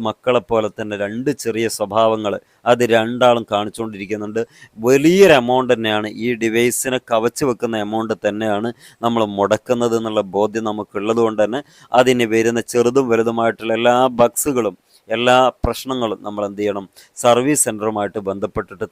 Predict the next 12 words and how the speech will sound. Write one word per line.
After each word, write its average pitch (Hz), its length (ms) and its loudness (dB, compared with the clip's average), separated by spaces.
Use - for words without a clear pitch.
തന്നെ 120 240 0
തീർക്കാൻ 110 380 -2
വേണ്ടി 104 220 -4
ശ്രമിക്കണം. 107 500 -4
കാരണം 113 300 4
ഓരോന്നിനും 135 680 6
ഓരോ 117 220 4
സമയത്ത് 117 460 0
നമ്മൾ 113 180 -4
ബന്ധപ്പെടുമ്പോൾ 113 640 -4
മാത്രമേ 113 400 -4
നമ്മളെ 107 200 -4